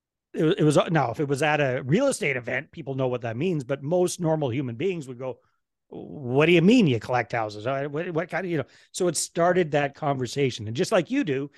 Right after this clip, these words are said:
it creates that curiosity, hooks them in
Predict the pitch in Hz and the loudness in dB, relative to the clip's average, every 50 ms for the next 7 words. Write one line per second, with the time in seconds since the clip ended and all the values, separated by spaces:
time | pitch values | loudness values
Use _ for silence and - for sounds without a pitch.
0 | _ _ _ _ _ - 170 147 - - - 143 143 156 160 151 - - 160 147 | _ _ _ _ _ -8 -8 -8 -8 -8 -2 2 2 2 2 2 0 0 0 0
1 | 131 113 - - - 143 143 135 120 120 135 175 214 190 - - 131 123 120 117 | 0 -2 -4 -6 0 2 4 4 4 4 2 2 0 -2 -2 -4 -6 -6 -4 -6
2 | 160 - - - - 139 131 143 226 269 254 175 135 131 175 233 254 | -6 -6 -8 -10 -10 -10 -4 0 2 2 2 2 -2 -4 -6 -10 -12